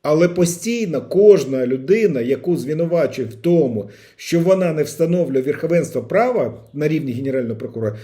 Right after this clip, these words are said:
вони що нам постійно кажуть? "Портнов винний. Це ж карний кодекс Портнова". <laughs> Так що ж ви не змінюєте? Ось в чому річ. І зараз, от я чому вважаю, що Гетьманцев — це Портнов номер два зараз. Саме він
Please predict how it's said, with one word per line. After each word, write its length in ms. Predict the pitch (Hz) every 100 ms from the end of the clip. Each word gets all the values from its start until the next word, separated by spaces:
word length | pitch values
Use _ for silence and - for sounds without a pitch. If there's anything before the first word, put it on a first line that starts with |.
| -
вони 280 | 120 170 220
що 240 | 214 - 220
нам 120 | 170
постійно 440 | 151 - 123 110
кажуть? 280 | 110 101 - - _ _ _ -
"Портнов 600 | 180 175 185 233 220 -
винний. 360 | 120 107 90 - - _
Це 220 | - 202
ж 120 | -
карний 360 | 220 226 196 202
кодекс 440 | - 214 196 190
Портнова". 880 | - 196 190 - 175 214 185 110 87 - _ -
<laughs> 180 | -
Так 120 | - -
що 200 | 269 240
ж 100 | 254
ви 80 |
не 160 | 240 247
змінюєте? 760 | 226 247 247 202 135 113 - 95 - _ _ _ _ _ -
Ось 220 | 226 240
в 40 |
чому 220 | 196 175
річ. 120 | 156 143
І 80 | 202
зараз, 760 | 156 208 247 214 127 - - 78
от 180 | - -
я 220 | 170 170 - -
чому 280 | - 175 220
вважаю, 480 | 180 180 165 156 131
що 140 | -
Гетьманцев — 680 | 113 139 233 240 202 - 120
це 160 | - 156
Портнов 480 | 175 165 185 190 160
номер 300 | 160 156 160
два 280 | 185 226
зараз. 460 | 143 107 95 90 - _ _ _ _ _
Саме 400 | - - 233 214
він 580 | 185 147 196 240 208 104